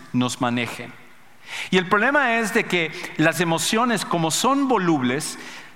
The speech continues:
por momentos pueden subir y por momentos pueden bajar.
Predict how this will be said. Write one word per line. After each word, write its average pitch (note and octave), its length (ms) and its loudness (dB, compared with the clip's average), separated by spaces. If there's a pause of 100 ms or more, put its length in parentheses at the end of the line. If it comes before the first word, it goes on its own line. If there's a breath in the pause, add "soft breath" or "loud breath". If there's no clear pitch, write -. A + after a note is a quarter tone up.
(480 loud breath)
por C#3+ 140 4
momentos F3+ 480 2
pueden F#3+ 280 2
subir A3 600 0
y D#3 100 0
por C3+ 200 0
momentos D3 540 0
pueden C3+ 340 -2
bajar. - 480 -4